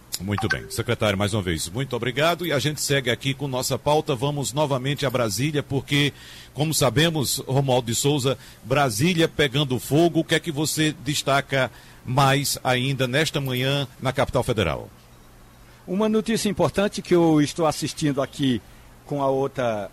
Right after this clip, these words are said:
Speaker 2: com a outra, com outro ouvido, porque fico ouvindo a Rádio Jornal com o ouvido esquerdo, e o direito eu estou acompanhando uma audiência pública.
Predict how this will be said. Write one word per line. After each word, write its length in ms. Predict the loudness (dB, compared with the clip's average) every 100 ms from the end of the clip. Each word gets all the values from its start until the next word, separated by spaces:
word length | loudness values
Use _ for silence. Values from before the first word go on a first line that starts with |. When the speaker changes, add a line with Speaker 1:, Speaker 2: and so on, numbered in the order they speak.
| -4
Speaker 2:
com 80 | 2
a 40 |
outra, 600 | 2 2 -2 0 0 0 -4 -20 -20 -20 -20 -8
com 100 | 0
outro 300 | 0 0 -4
ouvido, 360 | -6 -4 -4 -6
porque 320 | -8 -6 -6
fico 400 | -6 -10 -8 -8
ouvindo 360 | -2 -2 0 0
a 40 | 0
Rádio 240 | -2 -4
Jornal 300 | -4 -2 -4
com 260 | -4 -8 -6
o 40 |
ouvido 300 | -6 -8 -8
esquerdo, 540 | -10 0 0 0 -8 -14 -20 -20 -6
e 120 | -4
o 40 | 0
direito 360 | 2 2 2
eu 60 | -2
estou 160 | -2
acompanhando 480 | -4 -4 -6 -8 -6
uma 140 | -4 -4
audiência 420 | -2 -4 -2 -4
pública. 540 | 0 0 0 -6 -12